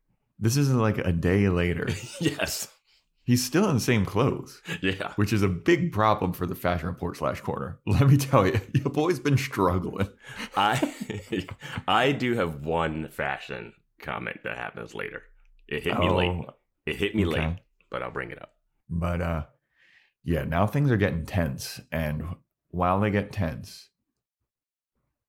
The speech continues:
Speaker 1: Anya steps in. And Anya's like,
Speaker 2: Wait, wait. Before Anya steps in, we gotta mention that Xander brought up something that you brought up.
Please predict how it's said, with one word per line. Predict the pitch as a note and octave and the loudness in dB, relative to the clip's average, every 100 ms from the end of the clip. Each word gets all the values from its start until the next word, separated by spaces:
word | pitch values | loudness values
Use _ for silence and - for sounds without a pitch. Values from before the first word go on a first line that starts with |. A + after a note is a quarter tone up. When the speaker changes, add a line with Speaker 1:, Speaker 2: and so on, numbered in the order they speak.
| _ | _
Speaker 1:
Anya | E2+ G2 G2 D2+ - | 2 4 4 2 -4
steps | - C2 - - | -8 -8 -10 -12
in. | G#1+ - G#2 _ _ _ _ _ _ _ _ _ _ - | -12 -12 -16 _ _ _ _ _ _ _ _ _ _ -2
And | F#2+ - | -2 0
Anya's | F2 F2 E2+ E2 E2+ | 0 2 0 -2 -2
like, | F2 | -2
Speaker 2:
Wait, | F2 D#2 | 0 0
wait. | D#2 - | 0 -2
Before | E2+ E2+ A2+ A#2 | -6 -2 -2 0
Anya | F2+ F2+ D2+ | 0 0 -2
steps | - B1+ - | -6 -10 -8
in, | A#1 G1+ - _ _ | -10 -10 -16 _ _
we | - | -6
gotta | E2+ G#2 G#2 | -2 0 0
mention | E2 D2 C2+ B1 - _ - | 0 -2 -6 -12 -16 _ -6
that | E2 | -4
Xander | C#2 E2 E2+ D#2+ D2 | -4 -4 -2 -2 -2
brought | C2+ C2+ | -4 -6
up | B1 - | -6 -8
something | C#2 B1+ C2+ | -10 -8 -10
that | A#1+ - | -10 -10
you | C2 | -12
brought | A1 G1+ G1+ | -10 -10 -12
up. | - | -16